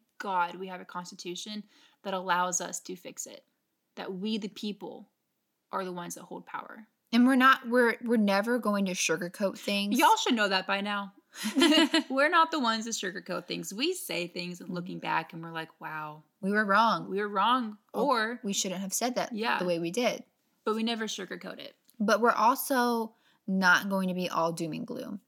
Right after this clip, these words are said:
Speaker 2: So we try to have a very healthy balance, but we're also human, and I want you to give yourself grace for fluctuating between the two of them.
Speaker 1: So with
Speaker 2: 'Cause we're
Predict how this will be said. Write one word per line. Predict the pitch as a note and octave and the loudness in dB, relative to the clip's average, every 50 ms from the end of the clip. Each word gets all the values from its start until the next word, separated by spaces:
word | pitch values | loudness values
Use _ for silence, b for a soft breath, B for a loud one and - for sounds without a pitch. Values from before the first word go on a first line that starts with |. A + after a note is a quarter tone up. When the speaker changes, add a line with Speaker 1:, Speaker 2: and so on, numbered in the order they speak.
| _ - | _ -6
Speaker 2:
So | - G#3+ G#3 | -4 -2 0
we | G#3+ G#3+ | 0 0
try | G#3+ - A3+ G#3+ A3+ | -2 0 2 2 2
to | B3 C4+ | 2 0
have | C4 B3 A3+ G#3+ G#3 | 0 0 0 0 0
a | F#3 F3+ | -2 -2
very | F3+ F3+ F3 F3 E3 E3+ F3+ | 0 0 0 0 0 -2 -4
healthy | F3+ F#3 F3+ F3 - - F3 F3+ | -6 -8 -8 -8 -8 -10 -12 -10
balance, | - F3+ F3+ - F#3 G#3 A3+ A#3 A3+ - - - - _ _ _ _ _ _ _ _ _ | -6 -4 -4 -2 -2 -4 -4 -4 -6 -6 -8 -10 -10 _ _ _ _ _ _ _ _ _
but | G#3 G3 | 0 4
we're | G3 G3 | 6 6
also | E3 F3 G3 - - G3 F3 | 6 4 2 0 -2 -4 -6
human, | F#3 - - F3 F3 F#3 G3 G#3+ A3 A3+ A3 - F#3 | -6 -6 -6 -6 -4 -4 -2 -2 -2 -4 -6 -6 -4
and | F#3 F3 | -2 -2
I | E3+ F#3 | 0 0
want | G3+ A3 A3 - - | 0 -2 -4 -4 -4
you | A#3+ F3 F3+ | -4 -4 -4
to | F#3 | -4
give | F#3+ F#3 F3 G#3 | -4 -4 -6 -6
yourself | - E3 F3+ - F3 - F3+ - - | -6 -6 -6 -6 -6 -6 -8 -8 -10
grace | - - D#3 D3+ E3+ G#3+ G#3 - - - | -8 -6 -4 -4 -4 -4 -4 -4 -4 -6
for | - - G3 F3+ F3+ | -6 -2 -2 -2 -2
fluctuating | - - - F3 E3+ - - - E3+ D#3+ D#3 D#3 D#3 - - G#3+ - _ _ _ | -2 -4 -8 -8 -6 -6 -6 -6 -4 -6 -6 -6 -10 -10 -10 -12 -14 _ _ _
between | F#3 F#3 - G3+ F3+ E3 E3 D#3 | -6 -4 -4 -4 -6 -6 -6 -8
the | D#3 - | -10 -10
two | - - - - | -10 -10 -10 -12
of | - - | -12 -12
them. | - - - - - - _ _ _ _ - | -16 -16 -16 -16 -18 -18 _ _ _ _ -8
Speaker 1:
So | - D4+ D#4 | -4 -2 0
with | D4+ D4 | 0 2
Speaker 2:
'Cause | D4 | 2
we're | C#4+ | 2